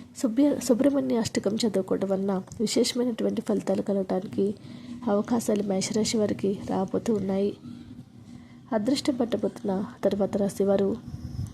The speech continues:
తులారాశివారు. తులారాశి వారికి జీవితంలో ఎంతో సంతోషంగా వెలువరిస్తుంది. సంతోషకరమైనటువంటి జీవితాన్ని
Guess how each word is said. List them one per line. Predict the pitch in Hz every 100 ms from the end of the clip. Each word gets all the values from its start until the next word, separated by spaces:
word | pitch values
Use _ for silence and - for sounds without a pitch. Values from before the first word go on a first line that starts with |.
| -
తులారాశివారు. | 202 190 190 - 196 190 190 - - - - - - -
తులారాశి | 294 302 285 - 226
వారికి | 214 - 202 190 -
జీవితంలో | 190 202 196 190 180 196
ఎంతో | 196 185 190 196
సంతోషంగా | - 180 190 196 226 220
వెలువరిస్తుంది. | 196 190 196 196 - - 196 190
సంతోషకరమైనటువంటి | - 226 202 233 - - 226 226 214 - 165 190
జీవితాన్ని | - 190 190 190 196 190